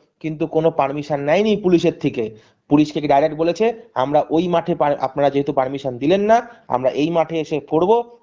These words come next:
তার জন্য আমরা কোনো পারমিশন নেব না, তাতে আপনারা যা পারেন করে নিন, এটা আপনার ভাইপো মডেলের মতন চলবে না।" সেই প্রকাশ সমাবেশে আপনি যে যাদের নামগুলো বলছেন, যাদের সাথে সমস্যা, তারা প্রত্যেকে প্রেজেন্ট ছিল। আপনি যে রাহুল ঘোষের নাম বললেন, রাহুল ঘোষ রাজ্য নেতৃত্ব, রাহুল ঘোষ তো স্টেজে বসেছিলেন।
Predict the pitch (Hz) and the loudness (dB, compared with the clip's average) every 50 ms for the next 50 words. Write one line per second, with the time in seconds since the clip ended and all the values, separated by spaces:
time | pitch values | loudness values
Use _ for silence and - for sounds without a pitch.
0 | _ - 131 127 127 - 143 143 147 143 139 143 143 139 139 131 - 131 127 131 | _ -2 -2 0 0 0 0 0 2 2 2 2 2 0 0 -2 -2 -2 -2 -2
1 | 135 - 135 120 127 139 151 165 190 202 220 233 233 233 - - - _ - - | -2 0 0 0 2 2 2 2 4 4 4 2 2 0 -8 -20 -20 _ -2 0
2 | 127 - 143 127 - - 131 131 127 120 110 107 156 160 175 165 - 180 185 185 | 2 2 2 2 2 2 2 2 2 2 2 4 4 4 4 4 2 2 2 0
3 | 175 - - 180 185 190 196 220 226 226 - - _ _ _ - - 139 - 170 | -2 -2 0 0 2 2 2 0 -2 -4 -8 -16 _ _ _ -6 -2 2 2 4
4 | 160 151 143 - - 151 151 139 120 - 135 147 147 165 180 170 175 175 185 190 | 4 2 2 0 -2 -4 -4 -2 -2 -2 -2 0 0 0 2 2 2 0 0 -2
5 | 185 190 175 - - _ _ _ _ 151 151 147 175 170 160 - - 147 139 135 | -2 -4 -4 -6 -10 _ _ _ _ -6 -2 -2 0 -2 0 0 0 0 0 0
6 | 131 113 104 104 95 - _ _ _ _ - _ _ _ - - - 180 208 196 | -2 -4 -6 -8 -12 -16 _ _ _ _ -20 _ _ _ -4 0 2 2 2 2
7 | 208 196 185 - 214 - - - 190 196 196 190 196 185 190 196 196 202 208 208 | -2 -4 -2 -2 -2 -4 -2 -2 -2 0 0 0 0 -2 0 0 0 0 0 0
8 | 208 208 - - _ _ _ - 147 - - 170 160 165 165 156 151 156 175 156 | -2 -8 -18 -20 _ _ _ -6 -6 -4 -4 -2 0 2 2 2 2 0 0 -2
9 | 160 160 170 180 185 175 190 190 180 165 180 185 190 180 - 196 202 208 208 208 | -2 -2 -2 -2 -2 -2 0 0 0 0 0 0 0 -2 -2 -2 -2 -2 -4 -6
10 | 208 - _ _ - 135 147 160 151 160 156 160 160 - 156 170 185 175 - 196 | -10 -16 _ _ -4 -2 -2 -2 -2 -2 -2 -2 -2 -2 0 0 0 0 2 2
11 | 175 170 160 165 160 165 - 208 214 214 214 - - 220 208 214 214 208 208 185 | 2 4 4 2 2 2 2 2 2 2 -2 -2 -2 -2 0 0 0 0 0 0
12 | 180 202 202 202 196 196 208 202 202 208 208 - - - - _ _ - - 156 | 0 0 -2 -2 -4 -4 -2 -2 -2 -2 -4 -8 -16 -20 -20 _ _ -6 -6 -6
13 | - 180 165 185 180 165 160 170 202 226 220 202 208 - 220 190 175 170 160 160 | -4 -4 -4 0 2 2 2 2 0 0 -2 -2 -2 -2 -4 -2 -2 -2 -2 -2
14 | 151 143 135 123 127 135 156 165 180 196 196 185 185 160 170 160 156 151 160 156 | -4 -6 -6 -6 -4 -2 0 0 0 0 0 -2 0 2 2 0 0 0 -4 -4
15 | 143 147 135 135 147 160 185 196 185 190 185 185 170 147 - 175 175 190 175 180 | -4 -4 -2 0 2 2 0 0 0 -2 -2 -4 -6 -2 0 2 4 4 4 4
16 | 175 202 196 202 151 123 107 101 | 2 0 0 -2 -4 -8 -10 -12